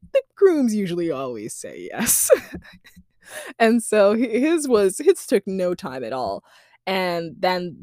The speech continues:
that's when they're officially, officially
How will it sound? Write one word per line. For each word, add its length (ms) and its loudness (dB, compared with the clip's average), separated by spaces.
that's 280 -2
when 140 -4
they're 420 -2
officially, 1080 -6
officially 880 -8